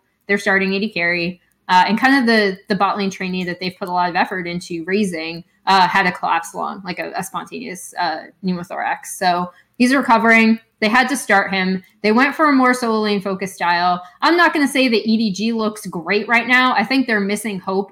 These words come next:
a lot, and they have not performed particularly well, uh, since he has been out. But I did like, especially in their first series, how they drafted around their solo lanes and tried to take pressure off of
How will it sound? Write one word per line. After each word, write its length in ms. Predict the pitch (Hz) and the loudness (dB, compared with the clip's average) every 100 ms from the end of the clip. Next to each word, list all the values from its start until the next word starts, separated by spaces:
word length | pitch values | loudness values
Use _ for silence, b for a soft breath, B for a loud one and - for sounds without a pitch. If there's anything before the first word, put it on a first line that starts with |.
| _ 202 | _ -6
a 80 | |
lot, 560 | 196 160 143 165 220 - - _ | -6 -6 -4 0 0 -2 -12 _
and 100 | 190 | -8
they 200 | 190 170 - | -6 -6 0
have 180 | 196 220 | 2 2
not 220 | 247 247 | 2 0
performed 460 | 254 254 247 247 | -4 -2 -2 -2
particularly 680 | 240 254 262 - 262 262 269 | -2 -4 -6 -8 -6 -4 -4
well, 560 | 262 254 262 269 269 - | -2 2 4 4 2 2
uh, 300 | 247 254 247 | 4 4 4
since 360 | 247 - 240 233 | 0 0 0 0
he 140 | 254 240 | -2 0
has 140 | 226 | 0
been 220 | 220 202 185 175 | -2 -4 0 2
out. 240 | 254 294 b b b - | 2 0 b b b 0
But 140 | 254 | 4
I 200 | 262 226 | 4 4
did 280 | - 262 330 | 4 2 4
like, 360 | 247 202 233 247 | 2 4 4 0
especially 480 | 226 - 208 247 240 | -4 -2 -2 0 -2
in 100 | 226 | 0
their 160 | 202 | 0
first 400 | 190 196 196 - | -2 -6 -8 -8
series, 500 | - 247 247 262 269 | -12 -8 -6 -4 -4
how 200 | - 214 | -2 -2
they 160 | 208 208 | 0 -2
drafted 640 | 175 165 185 - 277 285 269 b 226 | -2 -4 -4 -2 -4 -2 -6 b -2
around 320 | 220 220 220 | 2 4 4
their 140 | 214 | 2
solo 380 | 208 190 190 185 | 0 -2 -2 -2
lanes 360 | 170 170 170 185 | -6 -6 -8 -4
and 180 | 220 214 | -2 2
tried 240 | 220 220 | 2 2
to 80 | 233 | 0
take 280 | 285 - - | 0 -2 -6
pressure 540 | - 202 190 180 175 | -2 -2 -2 -4 0
off 300 | 175 180 - | 0 0 -2
of 380 | 180 175 170 | -4 -2 -4